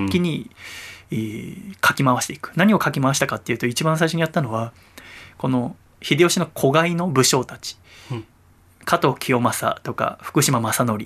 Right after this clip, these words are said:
Speaker 2: とか、石田三成っていう人の中で、この石田三成っていうのは確実にもう言うこと聞かないなって分かったから、この加藤清正に自分の養女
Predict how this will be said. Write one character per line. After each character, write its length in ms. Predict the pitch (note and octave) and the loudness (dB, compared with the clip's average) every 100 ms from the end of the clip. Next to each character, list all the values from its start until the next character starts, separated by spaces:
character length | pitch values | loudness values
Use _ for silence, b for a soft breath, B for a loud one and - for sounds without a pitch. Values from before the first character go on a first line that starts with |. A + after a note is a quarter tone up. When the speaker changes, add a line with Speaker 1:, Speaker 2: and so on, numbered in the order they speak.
| - | -8
Speaker 2:
と 120 | - | -4
か、 220 | A#2 A2+ - | 0 0 -2
石 160 | - - | -2 2
田 100 | C3+ | 2
三 140 | B2 | 0
成 320 | A2+ C#3+ A#2+ - | 0 0 0 -2
っ 40 | _ _ | _ _
て 80 | - | -4
い 40 | |
う 20 | |
人 140 | A#2+ D3 | -4 -2
の 80 | C3 | -2
中 200 | C#3 A#2+ | -2 -4
で、 200 | A#2 A2 B B B B B B B - | -6 -8 B B B B B B B -2
こ 60 | F3 | 0
の 60 | |
石 180 | D#3 - | 2 4
田 100 | C4+ | 6
三 100 | A#3+ | 4
成 220 | A#3 B3 | 6 4
っ 40 | F#3 | 4
て 100 | C3 | -2
い 20 | |
う 40 | |
の 40 | A#2 | -4
は 60 | - - | -6 -4
確 240 | - C#3 | -2 -2
実 100 | D3 | -4
に 80 | D3+ | -2
も 120 | D#3 | 0
う 0 | |
言 80 | B2 | 0
う 20 | |
こ 80 | B2 | 2
と 80 | C#3+ | 0
聞 100 | - | -2
か 100 | B2 | -6
な 100 | A2+ | -6
い 20 | |
な 80 | A2+ | -6
っ 40 | - | -8
て 80 | |
分 60 | G#2+ | -10
か 80 | - | -10
っ 20 | |
た 80 | A#2 | -10
か 80 | A#2 | -6
ら、 160 | A#2 | -6
こ 100 | - | -4
の 60 | D3+ | -2
加 160 | - | 0
藤 160 | D4 A3+ | 4 2
清 200 | - D#3 | 4 4
正 440 | D#3 C#3+ D3 D3 - _ _ _ _ _ - | 4 4 4 2 -2 _ _ _ _ _ -4
に 320 | F#3 F#3+ A#3+ b b b b b - | 2 4 2 b b b b b -12
自 240 | A2+ B2 | -2 2
分 240 | D#3 G3+ G#3+ | 4 6 6
の 220 | A3 G3+ _ - | 4 -2 _ -4
養 320 | D3 G3+ E3+ | 2 4 4
女 240 | - - | 2 -6